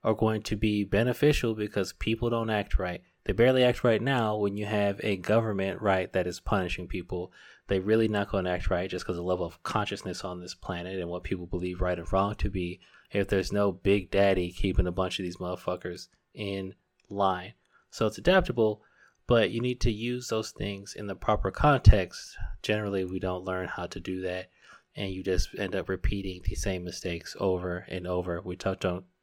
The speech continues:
Carl Jung and Sigmund Freud and how they noticed these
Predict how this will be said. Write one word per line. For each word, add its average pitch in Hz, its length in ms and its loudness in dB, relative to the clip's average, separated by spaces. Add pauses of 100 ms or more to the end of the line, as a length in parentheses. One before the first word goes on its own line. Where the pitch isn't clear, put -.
(120)
Carl 98 300 6
Jung 147 480 2
and 101 240 -8
Sigmund 87 340 -4
Freud 117 400 2 (500)
and 104 340 -6
how 98 340 0
they 104 380 0
noticed 101 680 -2 (220)
these 92 920 -6